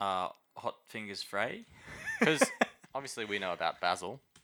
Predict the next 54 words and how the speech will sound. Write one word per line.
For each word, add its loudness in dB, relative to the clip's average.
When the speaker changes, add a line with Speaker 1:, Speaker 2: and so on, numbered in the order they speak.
Speaker 2:
We -2
know 2
about 4
Thai 2
basil. -2
Speaker 1:
And -2
limes. -2
Speaker 2:
And -6
we 0
know 2
about 4
limes. -2
We -2
know 2
about 2
lemonade 0
trees. -4
Speaker 1:
I've -14
never -8
thought -8
about -6
that. -6
I 0
d-, -2
I 4
bought -2
Speaker 2:
We 6
Speaker 1:
the 6
Speaker 2:
know 8
about -2
<laughs> -20
Speaker 1:
I 6
bought 2
the -2
candle 0
a -4
few 2
weeks 0
ago 2
when 0
I 0
was -2
in -8
Stanthorpe, -2
and -8
Speaker 2:
That's -2
the -10
kind 4
of 0
thing 0
they'd 2
have 2
out 0
there. -6